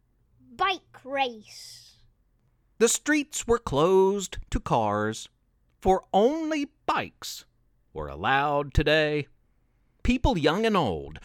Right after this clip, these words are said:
Speaker 2: tall and short, from all walks of life came out to enjoy the summer sun and cheer the racers on. Jeff,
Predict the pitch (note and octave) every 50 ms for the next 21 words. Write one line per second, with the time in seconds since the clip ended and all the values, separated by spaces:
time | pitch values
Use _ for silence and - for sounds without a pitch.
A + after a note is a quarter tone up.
0 | - _ _ - - - G#3+ A3+ A#3 A#3 B3 B3+ B3 A#3+ A#3+ - - D#3+ G2+ E2
1 | - - - - - _ - - E3+ E3 D#3+ - - - F3 F#3 A3 A#3+ B3+ A#3
2 | F#3 - E3+ G3+ - - - - C4 A3+ - A2+ C#3+ G3+ G3+ G#3 - - - -
3 | _ _ - - G3+ A3 A3 G3+ G3 A#3+ B3 - - F#3 C#3 B2 G#2 G2+ D3 E3
4 | G3 G#3 E3 G#2+ - - E3 F3+ G#3+ A3 F#3 - - F#3 G3 G#3 G#3+ A3 G#3+ -
5 | - - E3+ F#2 F#2+ - - E2 - - G3+ G#3+ G#3+ A3+ A#3+ A#3 F#3 A2 F#2 F2+
6 | E2+ E2 A2 D#3 F3+ - - - - G#3+ G#3 G#3 E3 C3+ B2 A#2 G#2+ G#2+ A2 A2
7 | A#2+ - _ _ _ _ _ _ _ _ _ _ _ _ - - D#4 B3 - -
8 | - - - - -